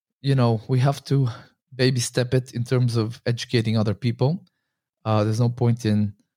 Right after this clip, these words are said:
kind of going straight into the, uh, you know,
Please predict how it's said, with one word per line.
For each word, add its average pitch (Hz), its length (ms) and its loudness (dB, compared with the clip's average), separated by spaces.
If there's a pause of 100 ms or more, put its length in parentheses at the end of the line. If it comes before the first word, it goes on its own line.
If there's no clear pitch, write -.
(100)
kind 110 140 2
of 101 80 0
going 113 220 2
straight 113 300 0
into 110 240 -2
the, 101 320 0 (540)
uh, 98 380 -2 (120)
you 107 160 -6
know, 101 220 0